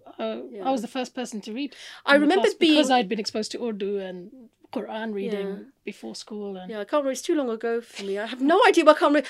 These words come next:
Speaker 2: All I do remember, one of my earlier memories, is, um, <clears throat> uh, being in a, in a special class where you're taken out, your intervention classes they did used to have in our primary school at the time, and how very quickly they had to send me away 'cause it was all just too easy for me, and I
Speaker 1: Right.
Speaker 2: had to go.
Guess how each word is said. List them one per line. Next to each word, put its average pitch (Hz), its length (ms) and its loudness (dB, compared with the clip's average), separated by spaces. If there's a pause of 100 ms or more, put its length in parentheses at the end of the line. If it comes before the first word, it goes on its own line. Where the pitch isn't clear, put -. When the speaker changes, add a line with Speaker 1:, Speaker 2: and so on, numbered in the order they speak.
Speaker 2:
All 359 180 4
I 359 60 6
do 302 240 4
remember, 170 320 -2
one 214 160 -4
of 226 80 -4
my 208 180 -2
earlier 185 160 0
memories, 175 380 -2
is, 202 440 -2
um, 196 420 -2 (1500)
<clears throat> 302 100 4 (380)
uh, 202 100 2
being 277 320 0
in 240 160 0
a, 220 180 0
in 220 80 -2
a 226 40 -4
special 262 340 -4
class 262 520 -4
where 226 80 -10
you're 214 80 -8
taken 226 340 -6
out, 220 180 -4
your 226 80 -2
intervention 220 540 -4
classes 202 260 -4
they 190 100 2
did 233 220 4
used - 180 -6
to 202 60 -8
have 190 140 -8
in 175 80 -6
our 170 80 -4
primary 175 320 -8
school - 200 -12
at - 80 -16
the - 40 -20
time, 180 200 -8 (380)
and 226 140 0
how 254 120 -2
very 269 220 2
quickly - 380 -8
they 202 80 -2
had 208 160 -8
to 208 80 -14
send 214 240 -8
me 196 80 -4
away 196 220 0
'cause - 360 -14
it 185 140 -10
was 196 100 -12
all 202 120 -8
just - 240 -14
too 196 120 -10
easy 202 280 -10
for 156 200 -12
me, - 240 -12 (180)
and 196 200 -4
I 208 40 -2
Speaker 1:
Right. - 40 -10
Speaker 2:
had 196 140 -2
to 190 100 -2
go. 196 120 -2